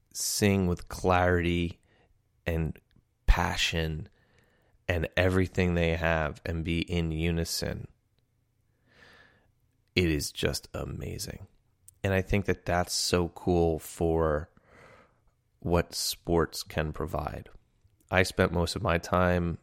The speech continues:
you know, w-, within the sporting world, like, on the field,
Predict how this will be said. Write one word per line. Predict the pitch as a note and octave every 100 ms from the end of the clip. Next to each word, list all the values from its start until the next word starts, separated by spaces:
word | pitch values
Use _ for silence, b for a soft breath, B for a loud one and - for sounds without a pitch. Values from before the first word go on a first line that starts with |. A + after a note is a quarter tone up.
| -
you | D#2+
know, | D#2+ D2+
w-, | - - -
within | - E2+ E2+ E2+
the | D#2
sporting | - G2 F#2 D#2+
world, | D#2+ D2
like, | D2+ - - _ _ _ _
on | - E2+ F#2
the | G2
field, | G2+ - A#2+ C#3 C#3+